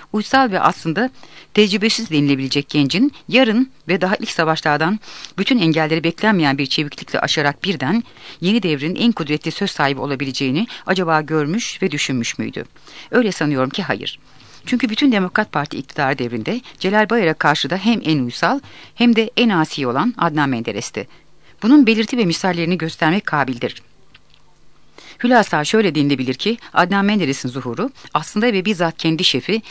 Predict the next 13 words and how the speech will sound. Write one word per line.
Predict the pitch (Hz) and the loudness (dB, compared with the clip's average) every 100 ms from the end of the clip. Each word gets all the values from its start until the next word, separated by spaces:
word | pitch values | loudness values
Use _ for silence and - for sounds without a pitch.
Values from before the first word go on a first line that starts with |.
| - - | -18 -2
kendi | 202 220 | 2 2
parti | 247 180 - | 0 -2 0
önderleri | 156 135 131 123 151 220 - - | 0 2 0 0 -4 -6 -10 -8
ve | 175 | -2
mensupları | 190 190 208 - 190 | 0 0 -4 -4 -2
için | - - 185 131 | -2 -2 -2 -2
bile | 123 262 294 - - - - - _ - - | -2 -4 -6 -14 -20 -20 -20 -20 _ -20 -4
biraz | 262 220 165 | 0 2 0
da | 196 | -2
beklenmeyen | 180 - 196 156 160 165 | -2 -2 0 2 2 0
bir | 156 | -2
sürpriz | - 131 131 120 | -4 -8 -6 -6
oldu. | 104 98 - | -6 -6 -8